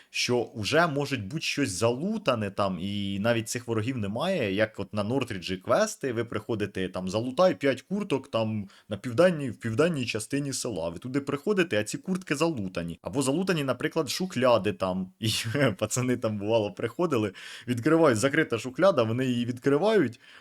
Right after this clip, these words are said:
а, не зараховується місія, тому не дивуйтесь, коли так буває, бо шнирі, вонючі шнирі, які там вже були, вони вже полутали і закрили назад це все. І тому, <laughs> коли ви відкриваєте ці шухляди, воно вам їх не зараховує, і ви, як новачок,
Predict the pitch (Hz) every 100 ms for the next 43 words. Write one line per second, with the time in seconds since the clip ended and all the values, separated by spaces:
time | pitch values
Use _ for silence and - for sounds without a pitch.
0 | _ - 107 117 113 139 139 190 208 247
1 | 160 143 139 160 247 247 - 95 95 139
2 | 160 165 147 180 240 185 - 127 127 135
3 | 123 135 185 269 135 101 131 - 143 190
4 | 269 262 135 143 143 - 110 117 123 147
5 | 113 95 117 113 107 95 120 104 127 247
6 | 254 - - 123 165 120 160 160 113 113
7 | 113 233 247 113 - 117 143 139 175 254
8 | 233 190 185 120 180 202 233 139 107 123
9 | 110 - 101 95 107 160 180 - - 226
10 | - 160 160 165 135 156 123 143 151 170
11 | 143 131 127 - - 127 143 233 262 143
12 | - - 120 131 202 175 196 180 165 180
13 | 196 202 226 139 117 104 120 170 156 -
14 | 143 151 - 233